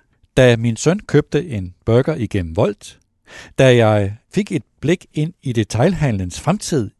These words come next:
i en tøjbutik en fredag aften i Holstebro, da Mærsk-topchefen fortalte mig om sin sene digitale forståelse,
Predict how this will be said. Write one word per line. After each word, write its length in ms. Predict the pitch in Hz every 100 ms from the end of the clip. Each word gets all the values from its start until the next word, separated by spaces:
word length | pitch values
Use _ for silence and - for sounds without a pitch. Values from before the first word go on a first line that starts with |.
| -
i 240 | 113 165
en 200 | 123 92
tøjbutik 800 | 87 - 160 - - - 92 - -
en 120 | 101
fredag 320 | - 143 113
aften 440 | 101 127 - 120
i 120 | 135 95
Holstebro, 640 | 78 90 - - 170 220 _ _ _ _ _ _ -
da 240 | 131 120 -
Mærsk-topchefen 1080 | 123 185 - - - 120 - - 95 - 92
fortalte 460 | - - 131 156 180
mig 320 | 113 95 92
om 240 | 127 101 95
sin 360 | - 110 95 87
sene 540 | - 139 151 190 160 - _
digitale 640 | 117 107 104 147 147 104 90 _
forståelse, 640 | 104 - 190 185 - 147